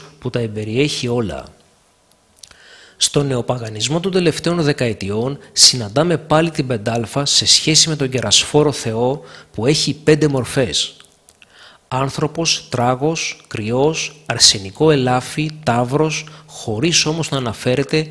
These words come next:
σε δαιμονική θεότητα, αλλά στο Θεό Παν,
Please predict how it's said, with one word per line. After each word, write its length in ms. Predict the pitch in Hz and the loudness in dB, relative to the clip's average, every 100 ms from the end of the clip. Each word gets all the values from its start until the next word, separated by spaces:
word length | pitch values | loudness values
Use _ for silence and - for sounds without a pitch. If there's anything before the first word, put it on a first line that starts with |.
| - | -2
σε 220 | - - | 0 2
δαιμονική 540 | 110 120 117 104 - 143 | 0 -6 -6 -8 -6 -4
θεότητα, 680 | - 131 131 92 98 76 - - _ - | -2 -2 -4 -8 -10 -10 -16 -20 _ -8
αλλά 220 | 117 107 | -4 -2
στο 160 | - | -2
Θεό 380 | - - 123 165 | -4 -2 2 0
Παν, 560 | 160 - 135 113 78 | 0 -2 0 -2 -10